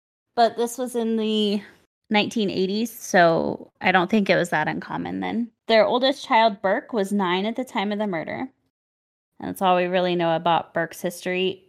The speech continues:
It was reported by the housekeeper and some of the staff from the family that he did have anger issues, but he was a nine-year-old boy, and I don't think anything that was reported was out of the ordinary. I mean,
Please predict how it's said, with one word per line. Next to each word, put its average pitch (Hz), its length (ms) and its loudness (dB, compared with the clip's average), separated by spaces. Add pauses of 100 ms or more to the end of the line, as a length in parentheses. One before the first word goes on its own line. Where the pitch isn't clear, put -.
It 202 180 0
was 220 200 4
reported 208 440 2
by 185 100 4
the 180 100 0
housekeeper 185 840 0 (400)
and 190 160 -2
some 190 180 -2
of 180 160 -2
the 180 80 -4
staff 185 400 2
from 233 140 -4
the 233 80 2
family 240 380 -2
that 202 180 2
he 185 160 -8
did 180 160 0
have 185 200 4
anger 170 280 -2
issues, 226 440 -4 (500)
but 170 100 0
he 180 160 -2
was 180 120 -2
a 170 40 -2
nine-year-old 170 560 -2
boy, 165 240 0
and 165 260 0
I 160 80 2
don't 160 240 0
think 160 420 -4 (260)
anything 180 360 -2
that 185 100 -2
was 180 100 -6
reported 180 400 0
was 170 140 -2
out 175 180 4
of 180 80 0
the 190 80 2
ordinary. 180 640 -2 (840)
I 185 100 0
mean, 180 460 -2